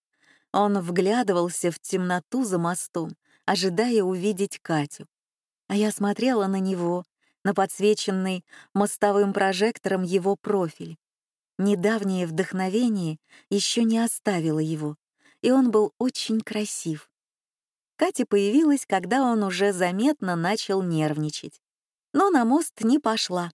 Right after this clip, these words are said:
осталась внизу, на набережной. Облокотилась о борт, будто ее не держали ноги. Сергей пустился назад. Скоро я услышала дробь его шагов по лестнице.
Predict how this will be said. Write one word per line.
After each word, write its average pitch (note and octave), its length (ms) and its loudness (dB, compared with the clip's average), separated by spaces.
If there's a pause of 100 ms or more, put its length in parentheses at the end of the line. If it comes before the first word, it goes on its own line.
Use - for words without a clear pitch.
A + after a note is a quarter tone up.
(220)
осталась A3 480 2
внизу, G#3+ 440 2
на F#3 160 0
набережной. D3+ 720 -2 (420)
Облокотилась G3+ 880 0
о G3+ 140 0
борт, D#3+ 420 -2 (320)
будто C4 300 2
ее A3 300 4
не A3+ 180 4
держали F#3 560 0
ноги. D#3 480 -2 (580)
Сергей E3+ 480 0
пустился E3+ 640 -2
назад. D#3+ 480 -2 (600)
Скоро E4 320 2
я G3 180 4
услышала F#3+ 580 0
дробь A3 360 2
его F3 260 0
шагов E3 500 -2
по F#3+ 140 -2
лестнице. D3+ 640 -4